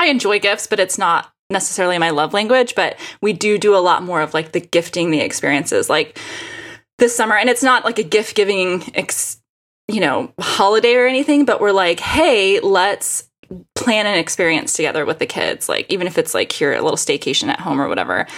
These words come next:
And that's how we enjoy spending, I guess, our gifting budget is on things like that. So I'm there with you. And I don't know if that's something that changes, or I, I would love to hear f-, from someone whose true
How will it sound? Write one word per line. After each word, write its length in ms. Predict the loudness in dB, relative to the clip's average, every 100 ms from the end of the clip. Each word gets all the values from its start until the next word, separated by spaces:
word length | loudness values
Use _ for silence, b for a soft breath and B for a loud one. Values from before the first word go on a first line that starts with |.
| B
And 160 | -4 0
that's 200 | 0 0
how 180 | 0 0
we 480 | 2 0 0 -2 -6 _ _ _ -4
enjoy 500 | -2 0 2 2 2
spending, 720 | 0 -4 -2 -2 -2 -4 -8 _ _ _ _ _ -14
I 60 | -4
guess, 220 | -4 -2
our 80 | 0
gifting 420 | -2 0 -2 0
budget 440 | -2 2 2 4
is 160 | 2 2
on 360 | 2 2 0 2
things 260 | 2 2
like 220 | 2 0
that. 320 | 0 2 0 -4 _ B B
So 140 | 0
I'm 120 | 2 2
there 120 | 2
with 160 | -2
you. 80 | -6 -10 -12 _ 0
And 80 |
I 80 | 2
don't 120 | 2
know 120 | 2 2
if 80 |
that's 240 | 2 0 0
something 280 | -6 -4 -2
that 120 | 0
changes, 440 | 2 4 4 2
or 240 | 2 0 0 0
I, 120 | -2 2
I 60 | 0
would 100 | 2
love 180 | 0 0
to 80 |
hear 120 | 0 -2
f-, 100 | -4 _
from 140 | 0 2
someone 340 | 0 0 0
whose 260 | 0 -2 -2
true 720 | -4 0 2 4 4 4